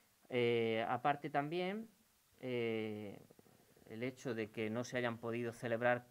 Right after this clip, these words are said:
en plenitud, pues, diferentes aniversarios, efemérides, citas que también tenía programada la Hermandad y Cofradía y nuestra propia actividad de la agrupación, hace que el contenido, eh, como digo, se vea reducido.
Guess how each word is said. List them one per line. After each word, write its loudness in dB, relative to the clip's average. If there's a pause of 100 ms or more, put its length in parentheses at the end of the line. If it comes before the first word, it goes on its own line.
(120)
en -4
plenitud, -2 (500)
pues, -4
diferentes 0
aniversarios, 2
efemérides, -2
citas -2
que -6
también -2
tenía -4
programada 0
la 0
Hermandad -4
y -6
Cofradía -4
y -2
nuestra -4
propia -4
actividad -4
de -4
la -4
agrupación, -2 (640)
hace 4
que -2
el -2
contenido, -4
eh, -6
como -6
digo, -6
se -10
vea 0
reducido. -8